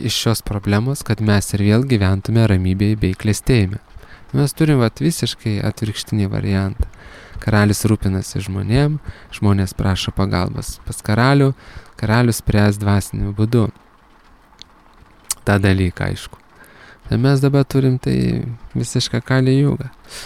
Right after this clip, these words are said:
Karalius atsakė, "Jūs kalbate tiesą, grūdai tarsi bramanai, absoliuti tiesa gyvenanti grūduose ir tokiu būdu palaikanti visas būtybės.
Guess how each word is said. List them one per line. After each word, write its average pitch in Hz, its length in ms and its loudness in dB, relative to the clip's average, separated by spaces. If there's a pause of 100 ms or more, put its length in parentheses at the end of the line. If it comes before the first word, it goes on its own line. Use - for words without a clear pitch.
(360)
Karalius 147 560 4
atsakė, 123 480 2
"Jūs - 160 -2
kalbate 156 480 2
tiesą, 151 480 0
grūdai 117 480 4
tarsi 147 320 0
bramanai, 135 640 2
absoliuti 127 580 2
tiesa 139 460 2
gyvenanti 120 720 2
grūduose 117 600 2 (100)
ir 107 160 -2
tokiu 123 320 -2
būdu 117 260 4
palaikanti 110 680 0
visas 135 340 0
būtybės. - 680 -4